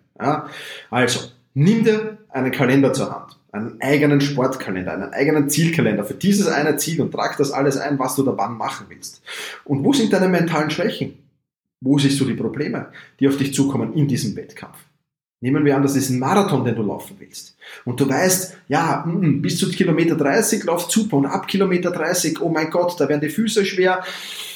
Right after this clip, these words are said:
da spricht der innere Schweinehund, hör auf, gib auf, schaffst du eh nicht und so weiter und so fort. Dann musst du dich natürlich auch mental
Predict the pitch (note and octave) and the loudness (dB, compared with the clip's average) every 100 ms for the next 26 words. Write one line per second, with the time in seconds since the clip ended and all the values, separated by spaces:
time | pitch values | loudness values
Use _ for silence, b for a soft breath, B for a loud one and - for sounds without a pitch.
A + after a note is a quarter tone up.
0 | B B F3+ F3+ - - E3+ - G#3+ G#3 | B B 0 0 0 -4 -4 2 2 4
1 | G#3+ A3 A3 G#3 G3 G3 G3+ G3+ G#3+ F#3+ | 2 2 4 4 4 2 2 4 4 4
2 | G3+ F#3+ F3 F3+ G#3 - F#3+ F3 E3+ G#3+ | 4 4 4 4 2 2 -2 0 0 0
3 | G3+ F3+ E3+ - D#3+ G#3 A#3 G#3+ - G3 | 2 0 -2 -2 2 2 2 0 0 -2
4 | G3 F#3 E3+ F3+ F3+ E3+ F3 F3+ D3 B2 | 2 2 2 0 -2 -4 -4 -4 -4 -6
5 | A#2 B2+ A#2 B2+ - B2 C3+ C#3 C#3 A#2+ | -4 -6 -4 -8 -2 0 0 -2 -8 -10
6 | A2+ A2+ - C3+ E3 | -12 -14 -8 -6 -6